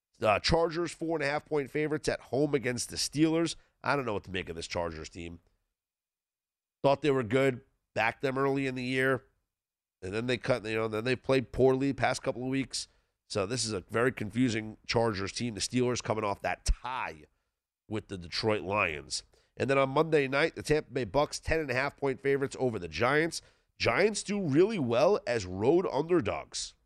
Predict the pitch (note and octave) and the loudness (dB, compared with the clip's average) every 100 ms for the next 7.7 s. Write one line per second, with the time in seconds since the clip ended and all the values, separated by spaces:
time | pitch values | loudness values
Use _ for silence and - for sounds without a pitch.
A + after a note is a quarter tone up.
0 | _ _ _ _ _ _ _ _ _ _ | _ _ _ _ _ _ _ _ _ _
1 | _ _ A2+ A2 B2+ E3+ D#3+ B2+ D#3 - | _ _ 2 4 4 4 4 4 2 0
2 | - _ _ _ _ - G2 - A#2+ C#3 | -8 _ _ _ _ -6 -6 -2 -2 2
3 | D3+ C3+ C#3+ D3+ C3+ G#2+ C#3+ G2+ - F#2 | 2 4 2 2 0 0 -2 -2 -6 -4
4 | A2+ A2 C3 B2+ G#2 - B2+ D#3 D3+ A2 | -2 -2 -2 -2 -6 0 4 4 2 0
5 | B2+ G2 D2 - _ _ _ - A2+ G2 | -2 -4 -10 -14 _ _ _ 0 2 2
6 | A2 F2+ F2 G2 A#2 C3+ D3+ D3+ - B2 | 0 -2 0 4 6 6 6 4 0 -2
7 | D3+ C#3+ F#2 E2+ D2+ C2+ | 0 -2 -2 -2 -4 -6